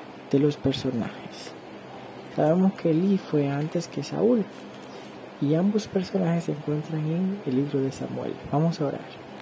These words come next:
Amante Padre que estás en los cielos, Señor, gracias por todo lo que nos has dado. Te ruego, por favor, que nos cuides mucho, mucho, mucho, mucho,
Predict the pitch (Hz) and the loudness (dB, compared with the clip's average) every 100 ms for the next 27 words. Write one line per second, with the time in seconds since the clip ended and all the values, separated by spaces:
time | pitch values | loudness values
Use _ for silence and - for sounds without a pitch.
0 | - - - - 113 123 135 143 131 151 | -14 -14 -14 -6 -2 -2 -4 -4 -2 -2
1 | 180 - 156 - 147 143 143 - 151 170 | -2 -4 -6 -6 -6 -4 -4 -2 -4 -2
2 | 147 135 139 143 139 151 - 139 135 135 | -2 0 0 0 -2 -2 -2 -2 0 -2
3 | 135 139 143 147 - 160 190 - - - | 0 -2 -4 -6 -2 0 0 -4 -14 -14
4 | - - 143 156 160 156 - 147 147 - | -10 -2 4 4 4 0 0 0 0 0
5 | 147 147 143 - - 147 156 156 151 151 | -4 -2 -2 -2 0 4 6 4 2 0
6 | 151 151 147 156 156 165 160 156 151 151 | 2 2 0 0 0 0 0 0 0 0
7 | 156 156 165 | 0 0 -2